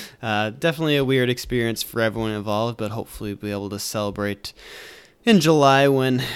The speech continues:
when the world's normal again, which is when our venue pushed back to. But enough about covid. Let's,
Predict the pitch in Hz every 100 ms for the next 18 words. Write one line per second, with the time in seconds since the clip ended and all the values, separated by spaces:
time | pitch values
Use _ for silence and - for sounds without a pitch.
0 | - - 127 120 120 113 117 117 117 117
1 | 113 107 110 113 113 - 117 113 - -
2 | 117 107 104 101 101 101 - _ _ _
3 | - 95 - 107 104 - 185 208 143 123
4 | _ - - - - - _ _ - 196
5 | 208 - - 170 156 165 160 - - 143
6 | 123 117 123 123 117 - - - - 156
7 | 170 - -